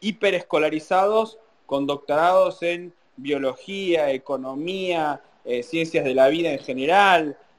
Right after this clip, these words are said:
Digo, la, la, las oportunidades de construir un país mejor, eh, que sea digno de ser vivido, que sea federal real,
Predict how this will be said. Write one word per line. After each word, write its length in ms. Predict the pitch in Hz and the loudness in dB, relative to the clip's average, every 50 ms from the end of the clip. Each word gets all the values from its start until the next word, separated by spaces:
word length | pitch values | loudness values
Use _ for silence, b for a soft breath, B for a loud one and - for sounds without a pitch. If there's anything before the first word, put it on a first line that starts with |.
| _ | _
Digo, 420 | - 131 151 156 160 151 143 135 - - | -8 -6 -4 0 0 0 0 -2 -4 -8
la, 140 | 139 139 131 - - - 131 - _ | -8 -8 -8 -10 -14 -20 -20 -20 _
la, 200 | - 151 156 151 143 | -4 -2 -2 -2 0
las 240 | 147 147 147 - | -2 -4 -4 -4
oportunidades 800 | 170 156 - 165 160 160 - 165 165 165 170 190 220 233 226 220 | -6 -6 -4 -4 -4 -4 -6 -8 -10 -8 -6 -4 -4 -4 -2 -4
de 120 | 202 185 | -4 -6
construir 480 | - 175 165 165 - 180 170 170 165 160 | -6 -8 -10 -10 -8 -8 -6 -6 -6 -6
un 140 | 170 170 165 | -8 -10 -12
país 640 | - - 175 170 170 175 180 170 151 143 - - _ | -6 -2 0 0 0 -2 -4 -8 -12 -14 -16 -20 _
mejor, 720 | - 139 143 143 - - 208 208 196 185 165 135 120 - - _ _ _ _ _ _ _ _ _ | -10 -10 -10 -8 -4 2 4 6 6 6 6 4 0 -4 -8 _ _ _ _ _ _ _ _ _
eh, 260 | 127 127 127 127 120 - | -2 0 0 0 0 -2
que 100 | 135 127 | -8 -8
sea 280 | - - 185 185 180 | -2 0 2 2 2
digno 280 | 175 190 196 202 196 180 | 0 -2 -4 -4 -2 -2
de 100 | 165 160 | -4 -4
ser 260 | 165 - 170 165 165 | -2 -2 -2 -2 -2
vivido, 680 | 165 160 165 165 170 175 170 165 156 143 135 123 120 - | -2 -2 -2 -2 -2 -2 0 0 0 2 0 0 -2 -4
que 120 | - - | -10 -8
sea 220 | - 190 190 196 | 0 2 2 2
federal 600 | 190 - 165 147 147 147 143 151 165 175 180 180 | 2 0 0 2 2 4 4 4 4 4 4 4
real, 600 | 170 170 160 156 160 160 156 147 135 123 120 113 | 0 -4 -4 -2 0 2 2 2 0 0 -4 -10